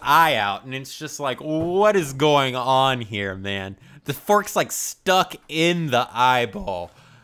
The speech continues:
and <laughs> he's bleeding everywhere. And then chop, there goes an arm.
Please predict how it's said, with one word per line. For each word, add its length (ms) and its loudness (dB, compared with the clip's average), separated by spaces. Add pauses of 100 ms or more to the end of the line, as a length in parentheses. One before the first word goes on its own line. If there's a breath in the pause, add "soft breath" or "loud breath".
(140 soft breath)
and 240 2
<laughs> 140 6
he's 180 2
bleeding 520 -2
everywhere. 920 -2 (840 loud breath)
And 120 -2
then 120 -4
chop, 340 0 (300)
there 120 -6
goes 200 -4
an 80 -6
arm. 240 -2